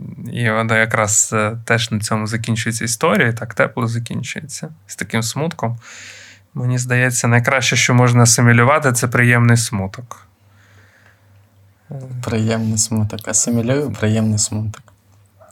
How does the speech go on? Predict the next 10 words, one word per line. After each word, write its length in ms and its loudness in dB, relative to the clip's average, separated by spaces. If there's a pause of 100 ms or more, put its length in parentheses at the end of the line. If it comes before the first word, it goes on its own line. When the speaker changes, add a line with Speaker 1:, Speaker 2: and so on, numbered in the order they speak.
(1120)
Speaker 2:
Ну. 420 2 (320)
Speaker 1:
Слухай, 280 0
ну 80 6
насправді 440 4
це 180 2
те, 140 2
що, 580 6
ну, 220 4
відбувається 840 4
як 300 0